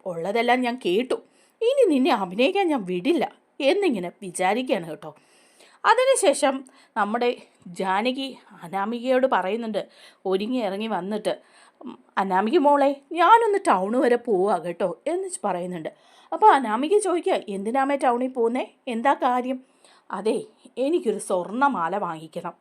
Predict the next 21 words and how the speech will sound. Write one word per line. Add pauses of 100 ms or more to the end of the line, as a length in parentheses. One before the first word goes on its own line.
(340)
"സ്വർണ്ണമാലയോ? (200)
അതെന്തിനാമേ
സ്വർണ്ണമാല
ഇപ്പോൾ
വാങ്ങിക്കുന്നേ? (400)
അമ്മയ്ക്ക്
ആവശ്യത്തിന്
മാലയൊക്കെ
ഇല്ലേ?" (400)
"ഏയ്, (320)
ഇതൊരാൾക്ക്
ഗിഫ്റ്റ്
കൊടുക്കാനാ." (300)
"ഗിഫ്റ്റ്
കൊടുക്കാനോ? (520)
അമ്മയ്ക്ക് (340)
ആർക്ക്
ഗിഫ്റ്റ്
കൊടുക്കാനാ?" (280)
എന്ന്
ചോദിക്കുക.